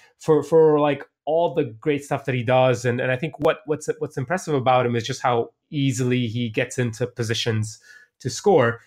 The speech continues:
He's still, like, not very good at final decisions. I mean, whenever he, like, I mean, unless it's shooting, like, it's,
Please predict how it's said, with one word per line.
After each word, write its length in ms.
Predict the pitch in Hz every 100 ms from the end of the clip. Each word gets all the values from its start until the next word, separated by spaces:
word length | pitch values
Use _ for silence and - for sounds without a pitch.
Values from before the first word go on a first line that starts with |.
| _
He's 260 | - 190
still, 320 | - 254 247 165
like, 400 | 135 123 - - _
not 500 | 135 156 156 131 101
very 220 | 135 127
good 200 | 113 127
at 200 | 117 113 _ _
final 420 | - 143 131 120 117
decisions. 560 | 113 127 110 127 131
I 80 | 120
mean, 340 | 120 120 120 113 - -
whenever 420 | 160 180 160 156
he, 220 | 139 139
like, 420 | 131 120 117 - _ _ _ _ -
I 220 | 175 -
mean, 120 | 196
unless 280 | 185 202 208
it's 100 | 143
shooting, 340 | - 151 113 107
like, 220 | 113 110 -
it's, 260 | 160 151